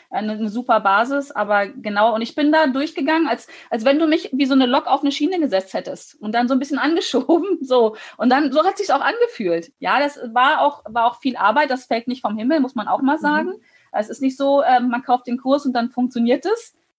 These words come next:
Speaker 1: Nicht? Also das habe ich schon mit einigen anderen Probi-, äh, Kursen ausprobiert. Das funktioniert nicht. Also ich hatte bis jetzt noch keinen. <laughs>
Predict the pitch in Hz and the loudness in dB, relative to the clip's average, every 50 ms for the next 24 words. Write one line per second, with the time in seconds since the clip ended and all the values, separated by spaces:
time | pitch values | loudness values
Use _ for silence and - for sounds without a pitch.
0 | - - 226 302 427 427 - 214 208 202 - 262 226 233 - 247 208 - - 202 | -8 -2 0 0 0 2 0 0 0 2 0 0 0 0 -2 -4 -2 0 0 0
1 | 233 233 226 - 226 233 254 262 - 254 214 240 - - 220 214 - 247 240 220 | 0 0 0 0 0 0 0 0 0 -4 -2 -2 0 0 -2 0 0 0 0 0
2 | 190 190 233 233 - - 269 262 277 330 359 - - - 202 208 208 - - - | 0 0 0 0 -2 -6 -4 0 2 2 2 0 -2 -4 -4 -4 -4 -6 -10 -6
3 | 226 226 - - 220 208 185 - 208 220 233 370 427 - - - - _ _ _ | -6 -6 -6 -6 -6 -8 -8 -4 -2 0 0 0 0 -2 -8 -16 -20 _ _ _
4 | - - - - 196 214 262 226 240 262 285 269 269 254 254 269 277 277 - 285 | -20 -14 -6 -6 -6 -2 -2 -4 -2 0 -2 0 0 0 -2 -2 -6 -6 -4 -4
5 | 285 277 - 349 381 370 - - 370 | -2 2 2 2 2 2 -2 -6 -12